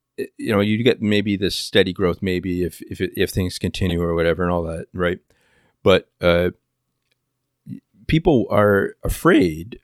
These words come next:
of things collapsing in some way or them being the one left out. And, uh, I think that the thing with anything like this, like anything like with, uh, uh, day-to-day trading kind of stuff and that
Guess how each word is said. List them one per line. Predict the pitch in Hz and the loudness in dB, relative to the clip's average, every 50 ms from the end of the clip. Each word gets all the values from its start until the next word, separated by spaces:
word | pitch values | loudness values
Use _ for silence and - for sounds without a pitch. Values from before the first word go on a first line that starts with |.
| _ - | _ 2
of | 92 95 95 92 92 87 90 90 - - _ _ _ _ _ _ _ _ _ | 4 6 6 6 4 2 -2 -6 -18 -20 _ _ _ _ _ _ _ _ _
things | - 107 101 95 - | -4 -2 -2 -4 -4
collapsing | - - 107 95 95 101 - - - 104 | -2 0 2 4 2 2 0 -2 -4 -4
in | 95 92 | -4 -4
some | - - 90 82 80 | -4 -6 -4 -4 -2
way | 82 87 92 92 | -2 0 0 2
or | 95 90 85 87 | 2 2 2 0
them | 80 90 87 87 85 - _ _ _ _ | 0 -2 -4 -4 -6 -8 _ _ _ _
being | - 101 95 90 90 80 | -2 -2 -2 -2 -2 -2
the | 92 92 | -2 0
one | 95 95 95 95 92 | 2 2 2 0 0
left | 92 92 92 87 - - 92 | 0 0 0 0 0 2 2
out. | 85 85 92 107 - _ - | 4 4 2 0 -4 _ -6
And, | 95 90 90 90 87 90 92 90 95 | -4 -2 -2 -2 -2 -2 -2 0 0
uh, | 90 90 85 - _ _ _ _ _ _ _ _ _ _ _ _ - | 0 0 -2 -4 _ _ _ _ _ _ _ _ _ _ _ _ -2
I | - | -2
think | - - 143 135 - - | 2 2 2 2 2 2
that | 139 113 - _ _ | 0 0 0 _ _
the | - 113 104 | -6 -6 -4
thing | - - 127 123 123 | -2 0 2 4 4
with | 113 107 98 - - | 4 2 2 0 -2
anything | - 113 127 143 131 - 151 127 117 | 0 2 4 4 4 4 2 4 4
like | 110 95 87 - | 2 2 0 0
this, | - 87 85 87 - | -2 -2 -2 -2 -2
like | - 92 - | -2 0 2
anything | 98 107 113 - 127 104 98 95 | 2 2 2 2 0 0 0 0
like | 92 90 85 - - | -2 -2 -4 -2 -2
with, | 92 87 - - - | -4 -4 -2 -2 0
uh, | 92 85 82 80 82 - _ _ _ _ _ _ _ _ _ _ _ | 0 0 0 0 -4 -10 _ _ _ _ _ _ _ _ _ _ _
uh, | - - 82 82 | -6 -4 -4 -2
day-to-day | 92 107 101 98 95 98 87 95 92 92 95 | 2 4 4 4 4 4 2 4 4 4 4
trading | - - 123 98 92 92 90 87 | 4 2 2 2 2 2 -2 -2
kind | - 104 90 85 | -2 -2 -2 -2
of | 82 | -2
stuff | - - 98 85 - 98 | -2 -2 -2 -2 0 -2
and | 90 87 | -2 0
that | 85 - | -2 -2